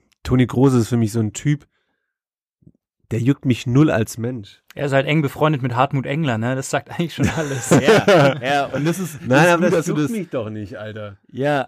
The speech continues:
Speaker 3: aber das ist
Speaker 1: Das
Speaker 3: gut,
Speaker 1: ist halt
Speaker 3: dass
Speaker 1: so ein
Speaker 3: du
Speaker 1: krasser
Speaker 3: sagst.
Speaker 1: Mitläufer. Schön tätowiert, schön Sleeve.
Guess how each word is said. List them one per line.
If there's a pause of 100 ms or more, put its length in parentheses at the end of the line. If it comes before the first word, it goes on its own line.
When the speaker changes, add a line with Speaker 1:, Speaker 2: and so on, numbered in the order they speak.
Speaker 3:
aber
das
ist
Speaker 1:
Das
Speaker 3:
gut,
Speaker 1:
ist
halt
Speaker 3:
dass
Speaker 1:
so
ein
Speaker 3:
du
Speaker 1:
krasser
Speaker 3:
sagst.
Speaker 1:
Mitläufer.
Schön
tätowiert,
schön
Sleeve.